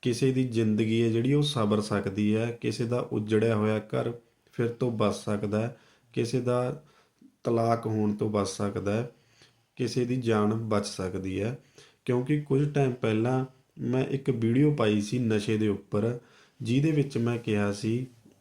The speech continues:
ਵੀ ਤੁਸੀਂ ਜਿੰਨਾ ਟਾਈਮ ਨਸ਼ਾ ਕਰਨ ਵਾਲੇ ਦਾ ਤੁਹਾਨੂੰ ਕਾਰਨ ਨਹੀਂ ਪਤਾ ਲੱਗਦਾ ਵੀ ਉਹਨੇ ਪਹਿਲੀ ਵਾਰ ਜਦੋਂ ਨਸ਼ਾ ਲਿਆ ਸੀ, ਉਹ ਕਿਸ ਕਾਰਨ ਲਿਆ ਸੀ, ਓਨਾ ਟਾਈਮ ਤੁਸੀਂ ਜਿੰਨੀ ਮਰਜ਼ੀ ਕੋਸ਼ਿਸ਼ ਕਰ ਲਓ,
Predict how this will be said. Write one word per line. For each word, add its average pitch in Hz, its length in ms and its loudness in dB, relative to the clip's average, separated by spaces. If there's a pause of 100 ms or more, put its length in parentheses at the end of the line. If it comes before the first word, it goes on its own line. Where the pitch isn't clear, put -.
(120)
ਵੀ 131 360 0 (180)
ਤੁਸੀਂ 135 400 0
ਜਿੰਨਾ 117 400 2
ਟਾਈਮ 107 420 0 (140)
ਨਸ਼ਾ 117 340 0
ਕਰਨ 113 400 -2
ਵਾਲੇ 110 320 2
ਦਾ 107 180 0
ਤੁਹਾਨੂੰ 127 460 -2 (100)
ਕਾਰਨ 113 400 2
ਨਹੀਂ 113 160 0
ਪਤਾ 113 240 -4
ਲੱਗਦਾ 104 500 0 (520)
ਵੀ 123 320 -2
ਉਹਨੇ 131 220 2 (140)
ਪਹਿਲੀ 123 360 2
ਵਾਰ 123 260 2
ਜਦੋਂ 117 280 0
ਨਸ਼ਾ 110 300 0
ਲਿਆ 104 320 4
ਸੀ, 113 320 -4 (320)
ਉਹ 147 180 2
ਕਿਸ 127 220 0
ਕਾਰਨ 104 480 2
ਲਿਆ 104 200 2
ਸੀ, 117 300 -2 (380)
ਓਨਾ 131 420 2
ਟਾਈਮ 120 360 0
ਤੁਸੀਂ 123 400 -4
ਜਿੰਨੀ 120 320 2
ਮਰਜ਼ੀ 113 440 0
ਕੋਸ਼ਿਸ਼ 107 440 0
ਕਰ 107 200 0
ਲਓ, 113 300 0